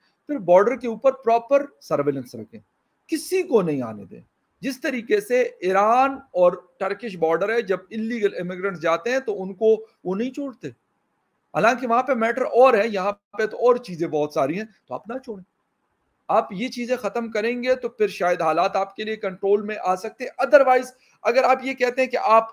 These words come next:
अ, काबुल को, अ, डरा धमका कर, वो सर आपसे नहीं डरते। ये बड़ी क्लियर है ये पोजीशन। अ, मेरा नहीं ख्याल कि काबुल को इतना सा भी अभी कोई आपसे,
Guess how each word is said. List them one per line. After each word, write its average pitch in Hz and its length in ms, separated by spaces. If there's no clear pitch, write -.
अ, 185 100
काबुल 208 420
को, 208 320
अ, - 420
डरा 196 340
धमका 190 360
कर, 208 140
वो 175 120
सर 170 180
आपसे 123 260
नहीं 101 140
डरते। - 280
ये 208 100
बड़ी 214 360
क्लियर 226 500
है 208 200
ये 220 60
पोजीशन। 202 520
अ, 180 360
मेरा 190 320
नहीं 220 140
ख्याल 202 240
कि 185 80
काबुल 185 340
को 202 160
इतना 220 260
सा 185 180
भी 170 140
अभी 165 220
कोई 165 340
आपसे, 151 540